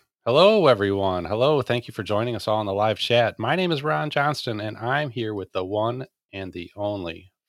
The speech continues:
Flight Works Mary. Tonight, giving his testimony, our special guest, Daryl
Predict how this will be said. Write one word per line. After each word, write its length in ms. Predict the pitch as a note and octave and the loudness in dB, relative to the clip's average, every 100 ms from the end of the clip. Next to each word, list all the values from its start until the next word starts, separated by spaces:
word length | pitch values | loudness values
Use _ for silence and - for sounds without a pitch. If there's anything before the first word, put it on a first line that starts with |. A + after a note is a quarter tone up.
| _ | _
Flight 280 | F#2+ G2+ A2+ _ _ | -4 -4 -6 _ _
Works 440 | F#2 F#2 - - - _ _ | -4 -4 -6 -14 -16 _ _
Mary. 560 | F2 E2+ E2 D#2+ F2 _ _ _ _ _ _ _ _ _ _ _ _ _ _ _ - - - | -6 -4 -4 -8 -12 _ _ _ _ _ _ _ _ _ _ _ _ _ _ _ -20 -18 -2
Tonight, 360 | - G#2 B2+ G#2+ _ _ _ _ | 4 8 8 4 _ _ _ _
giving 220 | A#2 A2+ B2 | 2 4 6
his 120 | A2+ | 8
testimony, 540 | B2+ A#2+ C3 A#2 A2+ | 8 8 6 4 4
our 260 | G#2+ G#2 G2+ | 4 2 2
special 560 | - - A#2+ - G#2 F#2+ | -2 0 0 0 -2 0
guest, 540 | F2 F#2 - - - _ _ _ _ _ _ _ - | -2 -2 -10 -16 -18 _ _ _ _ _ _ _ 4
Daryl 460 | G2+ A2+ A#2+ B2 | 8 8 6 2